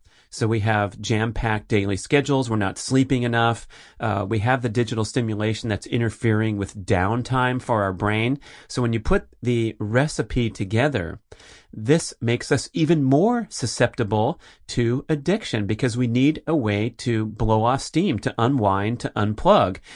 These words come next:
And of course, the easiest and quickest way to do that is the dopamine pathway, right? <laughs> You're gonna have a tough,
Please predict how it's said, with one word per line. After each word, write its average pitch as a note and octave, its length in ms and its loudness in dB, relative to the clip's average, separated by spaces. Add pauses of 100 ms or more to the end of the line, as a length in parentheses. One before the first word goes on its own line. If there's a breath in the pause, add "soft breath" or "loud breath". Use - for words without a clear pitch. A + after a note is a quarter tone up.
(160 loud breath)
And A#2+ 100 0
of A2 120 -6
course, E3+ 300 0
the - 200 -2
easiest C3 420 2
and G#2+ 120 -2
quickest - 600 -2
way G2+ 280 0
to A2+ 140 -4
do G2 240 -2
that F#2 340 -4 (420 soft breath)
is C#3+ 320 0
the F3+ 340 -4
dopamine D3+ 540 0
pathway, G2 640 -2
right? B2 340 2 (240 loud breath)
<laughs> - 180 -2
You're A#3 280 6
gonna D3+ 320 8 (240 loud breath)
have E3+ 180 8
a C#3 100 8
tough, - 460 4